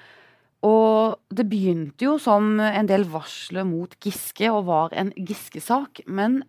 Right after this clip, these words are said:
har det nå blitt en A P-sak? Eivind, jeg spør deg først.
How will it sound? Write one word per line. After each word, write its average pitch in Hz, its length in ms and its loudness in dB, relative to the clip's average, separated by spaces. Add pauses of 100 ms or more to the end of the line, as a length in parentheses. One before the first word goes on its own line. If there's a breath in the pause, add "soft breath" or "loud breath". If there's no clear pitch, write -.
har 165 480 -2
det 190 160 -2
nå 180 340 0
blitt 156 420 -10
en 196 220 -4 (180)
A 226 220 0 (100)
P-sak? - 580 -6 (1080)
Eivind, 120 240 -6
jeg - 80 -10
spør 139 180 -12
deg - 120 -12
først. - 260 -20